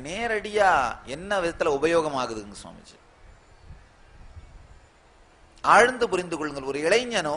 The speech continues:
அல்லது இளம்பெண்ணோ தன்னை அறியாமல் தன்னுடைய உணர்வையோ மனதையோ யாருக்காவது திறந்தால்,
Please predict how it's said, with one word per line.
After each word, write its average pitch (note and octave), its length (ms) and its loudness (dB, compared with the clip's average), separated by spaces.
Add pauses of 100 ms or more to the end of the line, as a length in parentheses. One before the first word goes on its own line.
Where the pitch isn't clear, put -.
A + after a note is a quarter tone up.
அல்லது D#3 320 0
இளம்பெண்ணோ F3 580 2 (1200)
தன்னை F#3 320 4
அறியாமல் A3+ 680 6 (140)
தன்னுடைய G3 440 2
உணர்வையோ G#3+ 600 4
மனதையோ G3+ 520 4
யாருக்காவது G3+ 840 6
திறந்தால், F#3 640 4